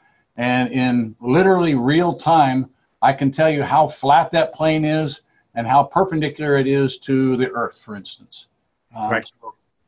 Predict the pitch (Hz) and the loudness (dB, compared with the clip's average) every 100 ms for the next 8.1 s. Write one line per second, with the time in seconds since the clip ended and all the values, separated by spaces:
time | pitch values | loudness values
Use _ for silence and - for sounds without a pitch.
0 | _ 117 117 127 139 175 - 160 - 165 | _ -14 -12 -6 0 0 0 -4 -2 -6
1 | - 143 139 165 147 139 - 147 135 107 | -4 -4 -2 -4 0 0 0 0 -2 -4
2 | 123 156 156 160 151 151 143 127 113 107 | -4 -4 -4 -2 2 2 0 -2 -4 -6
3 | _ _ _ - - 160 190 139 135 151 | _ _ _ -16 0 4 6 4 2 -4
4 | 139 _ _ - 170 151 131 - 175 170 | -12 _ _ -8 -4 -2 -4 -2 2 2
5 | - 131 120 - - 117 - - - 135 | 2 -2 0 0 0 -8 -8 -16 -8 -6
6 | 143 156 131 135 135 123 117 123 - 127 | -6 -4 -6 -4 -6 -6 -6 -8 -8 -8
7 | 143 143 120 113 123 113 139 147 139 117 | -8 -8 -8 -6 -6 -6 -6 -4 -2 -4